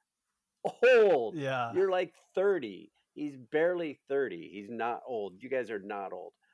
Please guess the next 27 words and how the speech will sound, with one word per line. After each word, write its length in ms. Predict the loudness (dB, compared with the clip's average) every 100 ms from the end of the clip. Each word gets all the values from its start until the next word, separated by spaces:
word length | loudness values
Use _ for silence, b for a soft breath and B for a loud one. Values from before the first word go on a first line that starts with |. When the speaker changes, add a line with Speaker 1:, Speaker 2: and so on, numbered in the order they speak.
| b -10
Speaker 1:
That 180 | -10
being 200 | -6 -8
said, 400 | -8 -4 -2 -2 -4
when 600 | -4 -2 -2 -4 -8 -10 _ _ _ _
the 80 | -14
dudes 360 | -8 -8 -8 -6
who 120 | -4
are 160 | -4
winning 320 | -4 -6 -6 -8
the 80 |
Tour 280 | -10 -8 -6
of 60 | -6
France 440 | -8 -8 -8 -10
are, 100 | -12
like, 240 | -10 -14 -16 _ _ _ _ _ _ _ _ _ _ -20
twelve 500 | -8 -4 -2 -4 -6 -12 _ _ _ _ _ -20
<laughs> 500 | -20 _ _ _ -8
or 180 | -8 -8
so, 500 | -10 -8 -6 -8 -12 b b b b b b _
um, 500 | -8 -6 -8 -10 -14 _ _ _ _ -18 -10
thirty-something 1160 | -8 -8 -12 -12 -16 -18 -16 -14 -12 -12 -12
must, 240 | -12 -16 _ _ _ _
must 200 | -20 -18
feel 220 | -14 -14
kinda 320 | -12 -14 -14 -14
old. 360 | -16 -18 -18 _ _ _ _ _ b b b b -12
Um, 460 | -6 -4 -4 -8